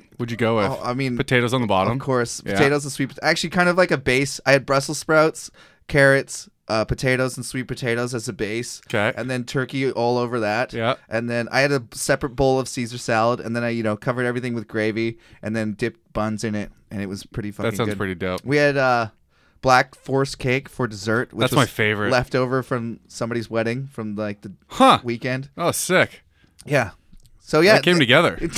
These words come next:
Speaker 2: <laughs> I just did it, Kyle.
Speaker 1: You fucking did it.
Speaker 2: I couldn't, I honestly couldn't beel-, I was pr-, pretty proud
Speaker 1: Camilla's
Speaker 2: of myself.
Speaker 1: a good person to call for
Speaker 2: Oh,
Speaker 1: that
Speaker 2: yeah.
Speaker 1: scenario, too.
Speaker 2: Yeah, 'cause she's, like, the most amazing cook I know.
Speaker 1: Well, you know me,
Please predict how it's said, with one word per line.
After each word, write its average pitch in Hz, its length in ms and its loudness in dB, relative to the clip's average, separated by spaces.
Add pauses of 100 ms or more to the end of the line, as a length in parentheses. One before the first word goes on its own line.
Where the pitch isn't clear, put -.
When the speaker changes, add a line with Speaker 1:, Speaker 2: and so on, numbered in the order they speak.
(100)
Speaker 2:
<laughs> - 260 -4
I 185 120 4
just 214 240 -4
did 240 180 6
it, 208 140 -4
Kyle. 104 240 -4
Speaker 1:
You - 40 -8
fucking 143 300 2
did 143 180 6
it. 147 140 2 (340)
Speaker 2:
I 175 60 2
couldn't, 294 300 -2 (120)
I 180 140 4
honestly 240 320 4
couldn't 208 220 2
beel-, 170 200 2
I 170 120 4
was 185 100 0
pr-, 165 160 -8
pretty 220 240 0
proud 160 200 6
Speaker 1:
Camilla's 294 200 10
Speaker 2:
of 190 60 2
myself. 190 120 6
Speaker 1:
a - 40 6
good 143 80 4
person 135 260 4
to 107 60 0
call 101 320 0
for 131 60 0
Speaker 2:
Oh, 139 80 8
Speaker 1:
that 131 40 4
Speaker 2:
yeah. 120 160 2
Speaker 1:
scenario, 95 320 -2
too. - 260 -12
Speaker 2:
Yeah, 127 220 0 (160)
'cause 127 180 -4
she's, 135 320 -8
like, 131 220 -2 (160)
the 127 120 -4
most 123 280 -4
amazing 113 400 -6
cook 110 180 -8
I 101 120 -8
know. 104 240 -6 (1080)
Speaker 1:
Well, 123 140 -2
you 113 80 0
know 95 140 -4
me, 80 160 -12